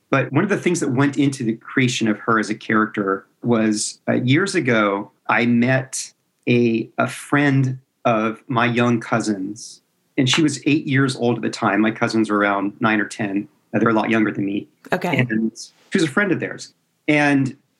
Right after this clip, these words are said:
Speaker 1: this eight-year-old girl was the most organized person I have ever met.
Speaker 2: <laughs>
Speaker 1: Far more organized than any adult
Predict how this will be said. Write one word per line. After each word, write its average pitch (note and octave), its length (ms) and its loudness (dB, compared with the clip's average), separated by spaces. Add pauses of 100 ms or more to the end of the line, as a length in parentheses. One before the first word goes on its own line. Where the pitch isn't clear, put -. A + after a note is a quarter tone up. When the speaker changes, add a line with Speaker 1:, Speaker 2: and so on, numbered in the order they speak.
(360)
Speaker 1:
this A3+ 340 0
eight-year-old E3 640 0
girl B2 340 0
was A#2 460 -2 (100)
the C3 220 2
most D3 400 2
organized F3+ 680 0
person C3 540 -4 (260)
I B2+ 80 4
have B2+ 260 0
ever C3 220 2
met. - 500 -2 (340)
Speaker 2:
<laughs> - 340 -8
Speaker 1:
Far F#3+ 340 0
more F3+ 220 2
organized D3 640 0
than C3 320 0
any D3+ 260 2
adult B2+ 520 -2